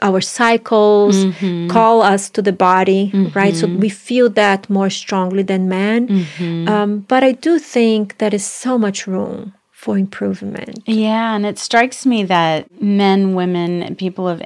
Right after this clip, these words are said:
Speaker 2: any gender or orientation could, that there could be a real healing by connecting more and sensing into
Speaker 1: Yeah,
Speaker 2: the
Speaker 1: own your
Speaker 2: body.
Speaker 1: body.
Speaker 2: Yeah.
Speaker 1: Right? It's amazing for a
Speaker 2: Yeah.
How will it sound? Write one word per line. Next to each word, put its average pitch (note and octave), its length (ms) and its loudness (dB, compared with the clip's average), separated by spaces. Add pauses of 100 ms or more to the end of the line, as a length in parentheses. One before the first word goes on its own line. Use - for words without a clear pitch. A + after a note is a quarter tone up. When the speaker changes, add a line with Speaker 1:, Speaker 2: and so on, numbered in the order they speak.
Speaker 2:
any F3 180 -2
gender E3+ 440 -4 (100)
or - 200 -6
orientation D#3+ 720 -6
could, E3 240 -10 (480)
that F#3+ 140 -8
there G3+ 120 0 (100)
could G3+ 180 -4
be G3 240 -2
a F#3+ 80 2 (120)
real D#3 180 -2
healing E3 1160 -6 (360)
by D#3 440 -2
connecting D3+ 800 -6 (220)
more C#3 680 -8
and D3 220 -10
sensing C#3+ 680 -10
into C3 840 -12 (240)
Speaker 1:
Yeah, D4+ 280 -4
Speaker 2:
the - 120 -6
Speaker 1:
own E4+ 240 4 (140)
your C4 100 4
Speaker 2:
body. A3+ 480 -4
Speaker 1:
body. - 160 -16 (140)
Speaker 2:
Yeah. A#3+ 440 0 (180)
Speaker 1:
Right? C#4+ 160 -2 (120)
It's B3 140 -4
amazing B3 640 2
for F3 200 4 (100)
a - 40 4
Speaker 2:
Yeah. A3 60 -2